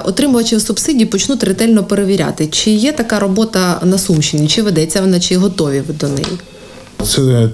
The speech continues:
Speaker 2: е, тематика підіймалася ще, е, в тому році,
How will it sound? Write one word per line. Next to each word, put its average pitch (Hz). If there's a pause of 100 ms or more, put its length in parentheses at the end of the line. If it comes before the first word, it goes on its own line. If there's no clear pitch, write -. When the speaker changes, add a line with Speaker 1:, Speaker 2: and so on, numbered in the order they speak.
Speaker 2:
е, 104
тематика 117
підіймалася 104 (440)
ще, -
е, 95 (960)
в -
тому 110
році, 151